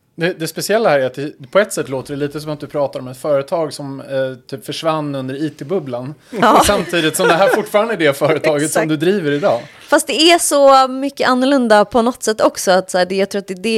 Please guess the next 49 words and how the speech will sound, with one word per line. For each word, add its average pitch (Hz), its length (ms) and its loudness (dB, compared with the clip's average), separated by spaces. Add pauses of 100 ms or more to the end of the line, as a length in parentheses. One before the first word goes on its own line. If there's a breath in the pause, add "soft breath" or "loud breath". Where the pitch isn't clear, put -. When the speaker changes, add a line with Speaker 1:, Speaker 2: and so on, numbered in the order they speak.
(140)
Speaker 2:
det 185 60 -14 (420 loud breath)
jag 185 160 0
kommer 202 200 -2
komma 262 360 0
till, 175 280 -4
men 190 300 -4 (340)
det 196 240 2
som 202 140 -2
hände 240 460 0
sen 165 320 -6
då - 300 -4 (200)
var 180 360 4 (140)
att - 180 -8
runt 220 260 2
tjugohundraarton 190 920 -2
så 170 460 -6 (280)
var 214 260 6
ju 175 80 2
tanken 170 380 -6
att 175 160 -10
vi 160 40 -10
skulle 175 260 -2
omsätta, 180 560 -2
jag 170 100 0
tror 185 100 -4
att 165 60 -8
vi 165 60 -6
hade 165 180 -6
i 170 40 -8
budget 165 360 -4
så - 80 -6
här - 240 -6
sextio - 360 -10
miljoner, 135 420 -8
tror - 180 -8
jag 147 100 -8
det 85 40 -14
var, 87 100 -10
eller - 100 -10
någonting, 156 380 -8
Speaker 1:
Mm. 170 160 -6
Speaker 2:
om 165 120 -2
alla 151 180 2
våra 151 160 0
distributörer 160 440 -2
skulle - 200 -10
köpa 147 300 -4
in 151 220 -4
det - 220 -8